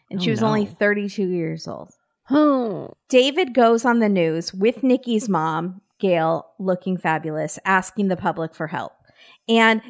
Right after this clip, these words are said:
Speaker 1: Gail knows Nikki wouldn't just disappear. She keeps in touch. She tells you if she's gonna be late. She would not just disappear.
Speaker 2: Mm-hmm.
Speaker 1: However,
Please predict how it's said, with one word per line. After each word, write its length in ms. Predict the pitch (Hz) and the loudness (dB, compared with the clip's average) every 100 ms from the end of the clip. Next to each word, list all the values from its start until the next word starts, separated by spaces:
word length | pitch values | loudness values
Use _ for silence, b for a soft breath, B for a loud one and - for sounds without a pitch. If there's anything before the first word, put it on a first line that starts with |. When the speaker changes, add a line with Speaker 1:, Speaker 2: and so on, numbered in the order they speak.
| 196 | -2
Speaker 1:
Gail 320 | 233 247 269 | 4 4 4
knows 500 | 254 220 190 170 - | 4 6 6 4 -2
Nikki 360 | 202 226 262 262 | -4 -4 -4 -2
wouldn't 240 | 226 202 | 0 0
just 180 | 247 - | -4 -4
disappear. 560 | 196 - 180 - 156 151 | -4 -4 -6 -4 -4 -4
She 240 | - 233 | -6 -8
keeps 360 | - 247 196 - | -6 -8 -4 -2
in 100 | 196 | -2
touch. 540 | 190 180 - - - - | 0 0 0 -4 -14 -16
She 240 | - - 196 | -14 -10 -10
tells 380 | - 202 190 196 | -2 -2 -2 -2
you 80 | 185 | -4
if 60 | |
she's 240 | - 185 - | -4 -10 -6
gonna 200 | 180 175 | -4 -2
be 120 | 175 | -2
late. 440 | 175 170 170 - b b _ _ _ _ - | 0 0 -2 -8 b b _ _ _ _ -12
She 200 | - 202 | -6 -2
would 200 | 190 180 | 0 0
not 260 | 170 165 | 0 -2
just 220 | - 143 - | -6 -12 -12
disappear. 560 | 123 165 - - - b b b | -16 -16 -16 -16 -16 b b b
Speaker 2:
Mm-hmm. 260 | 135 123 127 _ - | -10 -8 -10 _ -12
Speaker 1:
However, 800 | - 240 247 262 247 151 - | 0 2 6 4 2 -4 -4